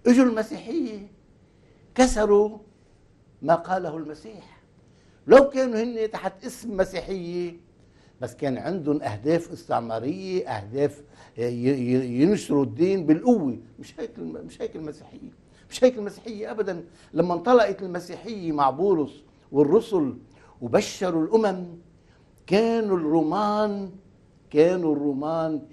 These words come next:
يعملوا جلسات سمر بالملاعب، يفلتوا الأسود الجائعة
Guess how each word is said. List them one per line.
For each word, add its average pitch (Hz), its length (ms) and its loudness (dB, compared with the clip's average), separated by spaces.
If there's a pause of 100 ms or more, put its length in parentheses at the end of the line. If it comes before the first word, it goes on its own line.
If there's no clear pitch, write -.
(240)
يعملوا 185 480 2
جلسات 160 720 0
سمر 151 640 2 (440)
بالملاعب، 143 720 2 (880)
يفلتوا 120 920 0
الأسود 180 520 -2
الجائعة 202 880 2